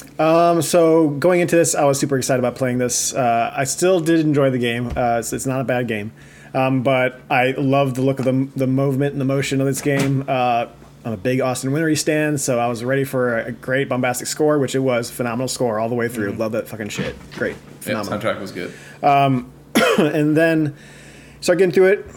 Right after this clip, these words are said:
Speaker 1: a little bit repetitive. Um, started, like, I know this game came out on consoles and stuff like that, but it definitely felt like it was more adhered towards putting it towards a mobile platform, which maybe it, it had that idea. It's like, "Oh, mobile, but also we'll put it on consoles as well."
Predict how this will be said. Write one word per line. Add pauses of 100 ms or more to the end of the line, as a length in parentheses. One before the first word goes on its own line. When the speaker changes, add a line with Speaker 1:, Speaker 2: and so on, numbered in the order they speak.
Speaker 1:
a
little
bit
repetitive.
Um,
started,
like,
I
know
this
game
came
out
on
consoles
and
stuff
like
that,
but
it
definitely
felt
like
it
was
more
adhered
towards
putting
it
towards
a
mobile
platform,
which (420)
maybe
it,
it
had
that
idea.
It's
like,
"Oh,
mobile,
but
also
we'll
put
it
on
consoles
as
well."